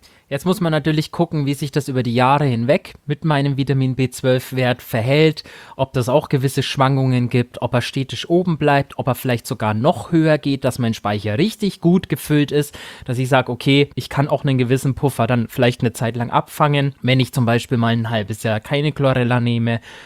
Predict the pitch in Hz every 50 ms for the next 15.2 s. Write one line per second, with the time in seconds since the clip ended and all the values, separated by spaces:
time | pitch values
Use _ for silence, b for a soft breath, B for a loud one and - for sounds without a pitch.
0 | B B B 120 120 120 110 117 113 110 113 113 110 113 110 - 117 117 113 110
1 | 113 110 113 113 107 101 - 139 151 147 - - 147 135 135 143 131 117 127 127
2 | 123 127 117 117 117 120 117 117 117 117 110 131 120 - - 120 113 117 107 -
3 | 120 110 113 117 - - 135 131 131 - - - 127 123 117 127 127 - - -
4 | - - - 120 - B B B B B B B - 120 120 123 110 117 117 127
5 | 147 - - 151 143 - - 127 127 127 123 123 131 131 123 123 117 123 127 131
6 | 120 - - 110 127 120 120 117 117 110 117 113 - - - 123 117 110 - -
7 | 113 110 110 117 113 113 104 120 120 - 120 113 117 120 113 - - 120 107 120
8 | 120 131 131 143 - - 143 135 - 147 131 - - 135 120 113 - - 139 135
9 | 147 143 - 127 131 135 - - - 139 147 151 143 135 131 131 135 139 135 135
10 | _ _ - - 131 123 117 117 107 117 113 - - 143 147 - - - - 139
11 | 135 - - - 127 127 127 120 139 131 123 123 131 127 123 123 123 120 113 120
12 | 123 - - 123 107 107 - - 123 110 113 117 120 117 117 - 120 117 - 113
13 | 110 117 113 - - 123 117 - - 98 107 113 117 120 110 110 - - 131 135
14 | 139 - - - 117 117 113 110 - 110 107 107 107 107 110 - - 113 - -
15 | 110 107 107 107